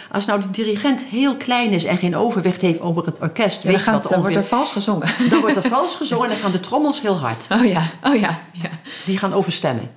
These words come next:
Speaker 2: Het is wel een mooi metafoor, omdat ik denk, het, er kan ook heel mooi meerstemmig gezongen worden.
Speaker 1: Ja.
Speaker 2: Waarbij die ikken er dus wel, verschillende daarvan aanwezig
Speaker 1: Ze
Speaker 2: zijn.
Speaker 1: moeten er
Speaker 2: En
Speaker 1: zijn.
Speaker 2: de angst misschien ook, als het samen is met de rest, best mooi kan klinken.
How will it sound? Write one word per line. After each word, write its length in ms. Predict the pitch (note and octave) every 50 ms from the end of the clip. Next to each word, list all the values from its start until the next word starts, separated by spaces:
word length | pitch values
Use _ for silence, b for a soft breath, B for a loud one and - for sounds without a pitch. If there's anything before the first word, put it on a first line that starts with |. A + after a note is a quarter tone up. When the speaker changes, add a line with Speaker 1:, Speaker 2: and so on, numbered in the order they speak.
| - _ _ _ _
Speaker 2:
Het 140 | - G#3+ A#3
is 100 | C#4 B3
wel 160 | B3+ C4+ C#4
een 100 | C4 A3+
mooi 200 | A3 A#3 B3+ C#4
metafoor, 520 | C4 B3 A3 G3+ G#3 G3+ - - B3+ C4+ B3+
omdat 180 | A3+ G#3+ G#3
ik 120 | G#3+ G#3 G3
denk, 220 | G#3+ A3 A3+ A3+ - - -
het, 160 | - G3 F#3+ -
er 160 | - - F3 E3+
kan 360 | - - C4+ D#4 D#4+ - - -
ook 280 | - A#3 C#4+ E4 E4+ E4+
heel 260 | G3+ G3 G3 F#3+ F#3+
mooi 260 | F3+ E3+ E3 D#3+ D#3 D#3
meerstemmig 680 | D#3+ D#3+ D#3+ E3 F3 E3+ - - G#3 G3+ G#3 B3 C4 -
gezongen 360 | - A#3 - B3 B3 C4 B3
worden. 260 | B3 B3+ B3+ D4 G4 C5+ - - b b b b b b b b b b b b b _ -
Speaker 1:
Ja. 100 | - F3 G#3 A3 G#3+
Speaker 2:
Waarbij 260 | G#3+ G3+ G3 G#3 G3+
die 80 | F#3+ - - A#3 C4
ikken 440 | - - G3+ E3 D#3+ D#3+ D#3 D#3
er 260 | - F#3 F3+ E3+ D#3+ D#3+
dus 220 | F3+ F3 E3 F3
wel, 400 | E3+ G#3+ A3+ G3+ E3 C#3+ G#2+ E3
verschillende 600 | - - F#3+ F#3+ - - C#4 C4+ B3 G3+ F#3 F3+
daarvan 340 | F3 F3 E3+ E3+ - F3 E3+
aanwezig 480 | E3+ E3+ E3+ G3 A3 B3 A#3 A3+ F3+
Speaker 1:
Ze 60 | E3+ -
Speaker 2:
zijn. 160 | - C#4 C4
Speaker 1:
moeten 220 | E4 G4 - F4+
er 60 | -
Speaker 2:
En 100 | - A#3
Speaker 1:
zijn. 520 | D#3+ - C#4 D4 D#4+ E4 D4+ G3+ C#3+ A#2 A2+
Speaker 2:
de 120 | F#3+ F#3
angst 340 | - A#3+ C4+ D4 C#4+ - -
misschien 360 | G3 G3 - - D4 C4 A#3
ook, 220 | - G#3+ B3+ A#3+ -
als 180 | - G#3 G3+
het 200 | - F#3+ - - -
samen 680 | - F#3 E3+ - - - A#3 A#3 C4+ D4+ C#4+ A#3+ G3+ -
is 140 | F#3 F3 E3+
met 140 | F#3+ F3+ E3+
de 40 | F#3+
rest, 300 | F#3+ A3 A#3+ A3+ A#3 -
best 200 | - G#3 G#3 -
mooi 200 | G3+ F3+ F3+ F3 E3+
kan 160 | F3 E3 D#3+
klinken. 360 | - E3 E3+ G3+ G#3 C#4 E4